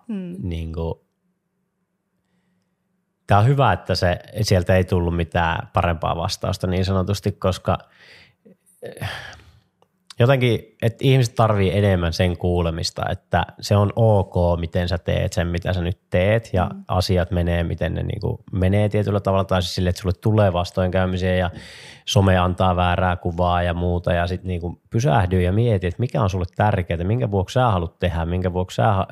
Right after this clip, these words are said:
Speaker 2: sun tarvii nyt pysähtyä, ja mikä on sulle, niinku, se juttu,
Speaker 1: Mm.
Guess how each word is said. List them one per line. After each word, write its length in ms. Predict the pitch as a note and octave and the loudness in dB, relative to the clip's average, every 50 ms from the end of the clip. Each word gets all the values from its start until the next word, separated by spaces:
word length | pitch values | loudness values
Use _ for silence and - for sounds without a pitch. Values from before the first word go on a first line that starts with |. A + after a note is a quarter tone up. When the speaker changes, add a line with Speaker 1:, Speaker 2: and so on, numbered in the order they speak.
| D3 - | -6 -4
Speaker 2:
sun 220 | B2+ B2 B2 A2 | 0 0 2 2
tarvii 360 | G2 F#2+ F#2 E2+ E2 E2 D#2+ D#2+ | 2 0 0 0 0 -2 -4 -6
nyt 160 | D#2+ - - | -6 -10 -8
pysähtyä, 440 | - F#2+ F2+ F2 F2+ - - F#2+ F2 | -6 -4 -2 -2 -4 -4 -4 -4 -4
ja 40 | |
mikä 200 | F2+ G2 A#2 A2+ | -2 -2 0 0
on 60 | F#2+ F2+ | 0 0
sulle, 280 | F2 F2 E2+ E2+ E2+ | -2 -2 -4 -4 -4
niinku, 220 | E2+ E2+ E2 - E2 | -4 -6 -6 -4 -2
se 120 | F2 F2 - _ _ _ - - _ _ _ _ _ _ _ _ _ _ - | -4 -4 -4 _ _ _ -20 -20 _ _ _ _ _ _ _ _ _ _ 4
juttu, 500 | A2 G2+ G2 - _ - G#2 F2+ - _ _ _ _ _ - | 4 4 4 2 _ -2 -2 -2 -2 _ _ _ _ _ -12
Speaker 1:
Mm. 280 | G#3 G3 F#3+ F#3 F#3+ | -12 -12 -10 -12 -16